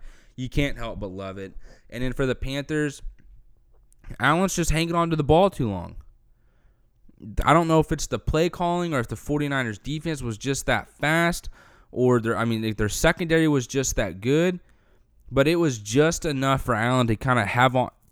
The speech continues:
was, excuse me here, that left Allen hanging on the ball too long.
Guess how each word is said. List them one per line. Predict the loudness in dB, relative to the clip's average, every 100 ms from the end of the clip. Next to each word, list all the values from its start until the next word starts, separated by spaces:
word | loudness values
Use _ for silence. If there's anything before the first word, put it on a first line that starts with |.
| _ _ -20 -20 -2
was, | 2 2 0 _ _ _ _ _ -20 -16
excuse | -14 -4 -4 -4
me | -6
here, | -8 -10 -18 -20 0
that | 2 4
left | 4 4 2
Allen | -2 0 0 -2
hanging | 0 0 2
on | 2 2
the | 0
ball | 0 2 0
too | -2 -4 -4
long. | -6 -8 -10